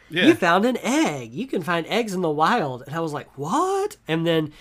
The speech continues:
Speaker 2: since then,
Speaker 1: Huh.
Speaker 2: since then, I've found quite a few eggs. So I don't know if it's I'm having good luck or if it's that there were other eggs and I just had never noticed it before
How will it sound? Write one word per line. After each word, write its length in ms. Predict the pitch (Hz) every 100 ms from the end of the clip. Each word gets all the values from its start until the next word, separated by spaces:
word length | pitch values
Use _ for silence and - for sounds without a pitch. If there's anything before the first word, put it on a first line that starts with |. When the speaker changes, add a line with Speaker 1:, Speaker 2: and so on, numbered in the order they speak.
| -
Speaker 2:
since 340 | - - 302 -
then, 360 | 214 190 190
Speaker 1:
Huh. 140 | 185 -
Speaker 2:
since 300 | - 247 330
then, 140 | 370 240
I've 180 | 165
found 240 | - 180 214
quite 220 | 175 160
a 20 |
few 220 | 143 143
eggs. 280 | 151 143 127
So 140 | - 151
I 60 |
don't 140 | 160 170
know 160 | 175
if 100 | 160
it's 180 | 147 -
I'm 140 | 139 143
having 300 | 151 156 147
good 180 | 147
luck 340 | 131 170 175 -
or 180 | 147 147
if 160 | 143 151
it's 180 | 147 -
that 360 | 147 143 143 _ _ 139
there 140 | 160
were 120 | 147
other 240 | 147 160 160
eggs 340 | 139 151 170
and 100 | 151
I 60 | 143
just 160 | 147 151
had 120 | 143
never 260 | 143 143 143
noticed 400 | 120 135 160 196
it 120 | 170
before 540 | 180 - 202 208 202